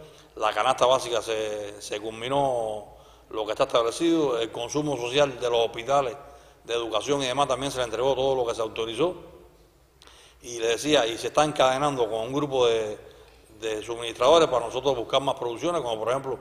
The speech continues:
con el comercio minorista, con el tema del M D M para la producción de, de croquetas, de otros tipos de productos y demás.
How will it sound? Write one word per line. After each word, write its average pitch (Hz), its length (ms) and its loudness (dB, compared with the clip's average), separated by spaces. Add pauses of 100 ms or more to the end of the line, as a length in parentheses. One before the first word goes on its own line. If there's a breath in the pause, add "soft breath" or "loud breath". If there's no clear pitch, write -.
(380 loud breath)
con 113 180 -2
el 113 100 -2
comercio 120 360 0
minorista, 131 400 0
con 113 120 -4
el 104 80 -4
tema 127 240 -2
del 120 420 0
M 127 180 -2
D 123 140 2
M 151 160 -2
para 117 140 0
la 110 80 2
producción 107 380 -10
de, 113 180 -6 (420 loud breath)
de 110 120 -6
croquetas, 113 680 2
de 104 80 -2
otros 123 260 -4
tipos 123 300 -2
de 104 40 -10
productos 113 260 -6
y 110 80 -6
demás. 101 180 -10